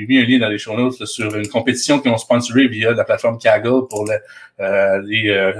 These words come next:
un peu crowdsourcer, euh, la, la communauté, là, du data science pour essayer de,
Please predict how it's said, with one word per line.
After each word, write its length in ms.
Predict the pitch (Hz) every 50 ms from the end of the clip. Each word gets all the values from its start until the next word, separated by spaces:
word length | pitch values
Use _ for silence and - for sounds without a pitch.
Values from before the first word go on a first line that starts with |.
| 104 107
un 40 | -
peu 80 | - 120
crowdsourcer, 1040 | 120 - - - 135 135 135 131 - - - 127 123 - - - 139 139 143 135 123
euh, 280 | 113 110 110 110 107 107 - - - - - - _ -
la, 120 | 113 110
la 140 | 107 107 107
communauté, 540 | - 127 113 113 113 117 113 107 - 135 131
là, 100 | 127 117
du 140 | 113 110 110
data 240 | 117 110 - 117 110
science 460 | - 120 110 107 117 127 135 131 -
pour 200 | - 120 113 110
essayer 380 | 110 - - 107 107 123 123
de, 300 | 120 110 104 104 101 98